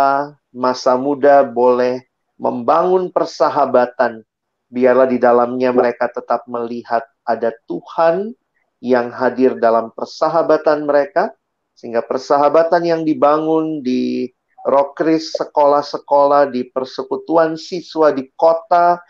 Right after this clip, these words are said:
di berbagai daerah di Indonesia, biarlah menjadi persahabatan yang membangun, yang hidup bagi Tuhan. Tolong kakak-kakak T P S, staf di berbagai kota, berbagai daerah juga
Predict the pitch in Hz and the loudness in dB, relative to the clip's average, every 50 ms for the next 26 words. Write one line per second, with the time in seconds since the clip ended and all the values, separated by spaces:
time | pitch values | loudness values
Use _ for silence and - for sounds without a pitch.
0 | _ _ _ _ _ - 135 135 120 139 135 131 131 156 165 175 165 175 180 156 | _ _ _ _ _ -8 -6 -2 0 2 2 2 2 4 2 4 4 4 2 4
1 | 147 147 - - 147 147 147 147 135 127 135 - 131 131 127 131 131 131 131 123 | 4 4 4 4 4 4 4 4 2 2 0 -2 -2 -2 -2 -2 -2 -2 -4 -6
2 | - - - 127 120 117 117 123 127 127 127 131 127 123 123 123 123 117 107 127 | -8 -6 -2 -2 -2 -2 0 0 0 2 2 2 0 0 -2 -10 -12 -8 -2 0
3 | 127 123 123 117 123 131 131 131 131 131 127 _ _ _ _ _ _ _ _ _ | 0 0 0 -4 -8 -6 -6 -6 -6 -8 -10 _ _ _ _ _ _ _ _ _
4 | _ - 117 120 117 - - 147 135 131 135 131 120 127 127 127 - - 127 127 | _ -8 -8 -8 -8 -4 -2 -2 0 0 0 0 2 2 0 0 2 0 -2 -2
5 | 127 123 120 120 117 117 120 120 120 117 117 113 113 143 156 175 175 175 185 196 | -2 -4 -2 -2 -4 -4 -4 -6 -6 -6 -6 -2 0 2 2 2 0 2 2 2
6 | 202 220 247 311 - _ _ _ _ _ _ _ - 117 117 117 117 113 - - | 2 2 -2 -8 -12 _ _ _ _ _ _ _ -6 -4 -4 -4 -4 -8 -10 -4
7 | 143 147 127 139 135 135 - 120 117 110 113 113 _ - 117 98 - 110 110 110 | -4 -4 -2 -4 -6 -2 0 0 0 0 -2 -6 _ -8 -10 -8 -6 -6 -6 -6
8 | - _ _ _ _ _ - 123 117 120 120 117 - 117 117 - 120 - - 120 | -8 _ _ _ _ _ -4 -2 0 0 -2 -2 -2 -4 -2 -2 -2 -2 -2 -2
9 | - - 127 - - 127 127 127 - 135 - - 143 151 151 160 170 170 - - | 0 0 -2 -2 0 -2 -2 -2 0 -2 0 2 2 2 4 2 2 0 -4 -14
10 | - _ _ _ _ _ _ _ _ - - - _ - - 151 151 156 160 165 | -20 _ _ _ _ _ _ _ _ -20 -20 -14 _ -2 0 2 2 2 2 0
11 | - - - - 120 120 107 - 123 107 131 143 147 156 170 165 - 156 151 151 | -2 -4 -12 -10 -10 -8 -6 -6 -4 0 0 0 2 0 -2 -2 0 0 0 0
12 | - - 160 151 127 131 123 113 123 127 131 127 135 131 123 120 110 123 123 120 | 0 0 0 0 2 0 0 2 0 0 2 0 0 0 2 2 2 2 2 2
13 | 120 120 - - 123 123 - 123 113 113 | 0 0 -2 -6 -10 -6 -4 -4 -4 -4